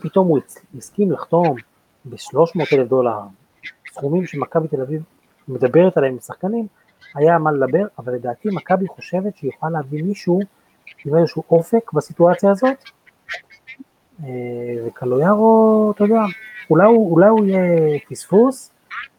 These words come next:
אבל יש שחקנים ברמה שלו באירופה, זה לא שהוא, עכשיו אתה מדבר פה על השחקן שהוא הכי טוב, אה, מה, אתה יודע, שחקן שלא היה, לא היה ביורוליג יום אחד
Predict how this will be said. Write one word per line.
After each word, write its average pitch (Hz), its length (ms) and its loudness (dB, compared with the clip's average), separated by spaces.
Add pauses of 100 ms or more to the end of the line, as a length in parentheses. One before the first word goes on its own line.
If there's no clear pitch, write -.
(480)
אבל 131 140 -2
יש 208 120 4
שחקנים 151 400 0
ברמה 127 340 2
שלו 127 200 -2
באירופה, 123 480 2
זה 123 120 -8
לא 170 100 0
שהוא, 170 480 -6 (180)
עכשיו - 200 -12
אתה 151 80 -18
מדבר 139 300 -4
פה 147 140 -2
על 131 60 -4
השחקן - 420 -12
שהוא 147 180 -6
הכי - 180 -10
טוב, 151 260 -6
אה, 139 120 -4 (800)
מה, 139 80 -6 (400)
אתה - 80 -2
יודע, 151 120 2
שחקן 202 160 -2
שלא 185 180 2
היה, 202 160 2
לא 170 80 4
היה 214 80 2
ביורוליג 175 400 0
יום 170 280 0
אחד 160 280 -2